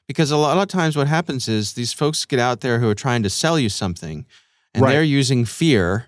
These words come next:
Speaker 2: Yeah, absolutely.
Speaker 1: You know, so, you know, you wanna protect your kids, and as parents, that is, like, the, the <laughs> most powerful impulse we have, right?
Speaker 2: Absolutely.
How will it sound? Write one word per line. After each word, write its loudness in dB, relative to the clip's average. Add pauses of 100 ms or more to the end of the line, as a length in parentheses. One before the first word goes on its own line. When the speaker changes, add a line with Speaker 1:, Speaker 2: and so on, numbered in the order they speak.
Speaker 2:
Yeah, 2
absolutely. 2
Speaker 1:
You 2
know, 2
so, 0
you -2
know, 2
you 4
wanna 2
protect -2
your -2
kids, 0
and 2
as 0
parents, 0
that 0
is, 0
like, 0
the, 0 (140)
the 0 (100)
<laughs> -10
most 0
powerful 0
impulse 0
we -4
have, 0
right? 0
Speaker 2:
Absolutely. 0